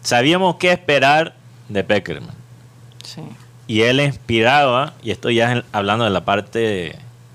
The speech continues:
Speaker 1: intangible, inspiraba confianza.
Speaker 2: Grave.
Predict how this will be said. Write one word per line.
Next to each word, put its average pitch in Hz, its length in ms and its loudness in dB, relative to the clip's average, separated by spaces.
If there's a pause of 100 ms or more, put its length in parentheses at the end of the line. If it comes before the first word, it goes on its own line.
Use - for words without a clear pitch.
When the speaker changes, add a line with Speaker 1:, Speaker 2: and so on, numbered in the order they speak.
(120)
Speaker 1:
intangible, 95 800 -4 (640)
inspiraba 117 680 0
confianza. 135 680 -4 (640)
Speaker 2:
Grave. 165 500 0